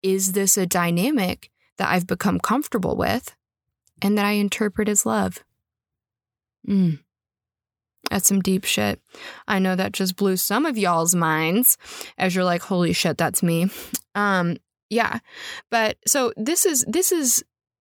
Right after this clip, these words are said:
the embracing part of shadow work.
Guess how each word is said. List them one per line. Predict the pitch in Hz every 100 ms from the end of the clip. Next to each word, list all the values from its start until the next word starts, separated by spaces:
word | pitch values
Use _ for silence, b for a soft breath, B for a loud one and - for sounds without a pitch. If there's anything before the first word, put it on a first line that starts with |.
| -
the | 208 233
embracing | 214 185 190 185 185 208 - 180 156 151
part | - 175 160 147 -
of | -
shadow | 160 - 160 -
work. | - - - - -